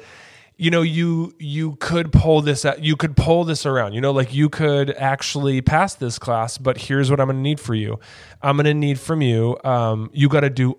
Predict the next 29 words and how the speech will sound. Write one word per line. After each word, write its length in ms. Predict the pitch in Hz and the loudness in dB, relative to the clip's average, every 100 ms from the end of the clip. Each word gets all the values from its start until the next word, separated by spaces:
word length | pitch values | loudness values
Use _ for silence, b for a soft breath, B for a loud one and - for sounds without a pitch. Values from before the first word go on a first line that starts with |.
| - | -4
all, 380 | 135 123 127 - | 0 2 0 0
you 80 | 135 | 0
know, 140 | 120 | 2
homework 580 | 113 - 175 175 170 - - | 2 4 4 4 0 -2 -4
is 140 | 127 | -2
gotta 200 | 135 123 | 0 -2
be 160 | 120 117 | -2 -4
a 40 | |
no-brainer. 640 | 113 117 113 107 101 98 110 | -2 0 0 0 -2 -4 -6
Like, 200 | 131 143 | -6 -2
you're, 160 | 143 143 | -4 -4
you're 260 | 156 156 156 | -2 -2 -2
turning 360 | - 151 139 | -2 -2 0
in 180 | 135 135 - | -2 -4 -4
everything 500 | 135 131 135 - 135 | -4 -2 -4 -2 -4
on 220 | 127 127 123 | -2 -2 -4
time 440 | 123 113 110 107 - | -4 -4 -4 -6 -8
and 140 | 127 | -4
you're, 160 | 123 127 | -4 -4
you're 220 | 123 120 | -4 -4
really 500 | 123 131 151 156 147 | -6 -2 2 2 2
doing 340 | 135 131 123 123 | 0 -4 -4 -6
great." 380 | 120 110 110 - b b b b | -2 -2 -2 -8 b b b b
And 100 | 147 | -2
I 60 | 147 | 0
need 200 | 160 160 | 0 0
you 60 | 165 | 0
to 80 | |
get 200 | 147 151 | 0 -4